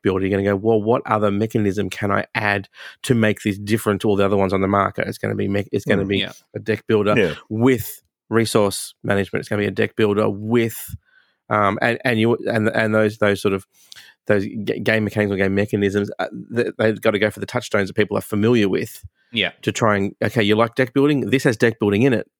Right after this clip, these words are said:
Speaker 1: And so that's
Speaker 3: Mm-hmm.
Speaker 1: trying, people are gonna try and gravitate towards their, their design,
Speaker 2: Mm.
Speaker 1: their game.
Speaker 2: Yeah. I was gonna say a similar thing. I think it's, you know, part of what Jules said, but also paired with, you know, the, uh, the, I guess,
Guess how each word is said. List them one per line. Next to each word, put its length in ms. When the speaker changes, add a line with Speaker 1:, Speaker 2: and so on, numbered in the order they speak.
Speaker 1:
And 100
so 180
that's 220
Speaker 3:
Mm-hmm. 80
Speaker 1:
trying, 200
people 180
are 40
gonna 120
try 180
and 80
gravitate 440
towards 320
their, 320
their 180
design, 260
Speaker 2:
Mm. 120
Speaker 1:
their 100
game. 260
Speaker 2:
Yeah. 180
I 80
was 100
gonna 140
say 160
a 40
similar 280
thing. 260
I 60
think 180
it's, 300
you 120
know, 140
part 280
of 60
what 140
Jules 260
said, 320
but 180
also 260
paired 300
with, 260
you 120
know, 140
the, 240
uh, 280
the, 280
I 120
guess, 420